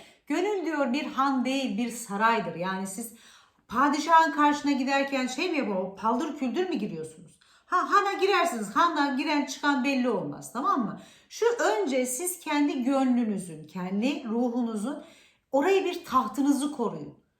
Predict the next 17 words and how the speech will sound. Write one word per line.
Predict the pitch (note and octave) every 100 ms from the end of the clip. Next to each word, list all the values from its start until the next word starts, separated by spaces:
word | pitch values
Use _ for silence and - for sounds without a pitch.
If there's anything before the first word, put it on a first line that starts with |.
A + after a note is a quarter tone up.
| _
canlarım. | - A3 A3+ F#3 E3
Orayı | B3+ E4 F4
bir | C#4+ E4 - - _ _
hani | A#3+ C4 -
şeye | - D#4 F#4
çevirmeyin. | - B3+ C#4 C#4+ G#3+ D#3+ - - _ _ _ _ _ _ _
Yani | G3 A3+ A3+
şu | A3 -
anda | G4 G4+ C#4+ C#4 - -
diyor | C4 G4+
ki | - A#3
ben | D#4 D#4
diyor | C#4+ C#4+
evet | D4 D4+ -
bir | B3+
şeyleri, | - D4 C4 C4+ C4+ C4+ - _ _
e, | A#3 G#3 G#3+ G#3